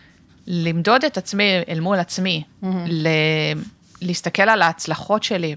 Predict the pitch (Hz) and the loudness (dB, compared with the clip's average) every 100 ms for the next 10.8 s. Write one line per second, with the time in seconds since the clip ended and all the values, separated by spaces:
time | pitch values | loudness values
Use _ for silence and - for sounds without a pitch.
0 | 147 147 147 160 175 - 170 - 170 170 | -4 0 0 0 -4 -8 -4 0 0 0
1 | 165 156 156 147 - - - - 170 170 | -4 -2 0 -2 -6 -20 -20 -8 -2 2
2 | 196 - - 190 196 214 214 175 180 170 | 2 0 -8 -2 0 0 -4 -2 2 2
3 | 165 156 - _ - 185 196 - 185 180 | 2 -2 -18 _ -4 -2 0 0 0 0
4 | 196 165 139 139 147 170 240 311 247 220 | 0 0 0 0 0 4 4 4 2 2
5 | 202 180 208 208 202 220 180 175 - - | 0 0 2 2 2 0 0 0 -4 -6
6 | 175 170 - 269 202 165 165 214 196 180 | -4 -6 -2 0 2 2 2 0 0 2
7 | 214 208 226 214 - - - - - - | 0 2 0 0 -4 -20 -20 -18 -10 -6
8 | - 165 180 233 185 165 170 202 240 196 | 0 0 2 -2 -4 -4 0 0 2 0
9 | 147 196 180 156 156 170 180 - 170 170 | 0 0 0 0 0 0 0 -4 0 2
10 | 165 151 151 156 147 147 147 185 | 2 4 2 2 0 2 4 4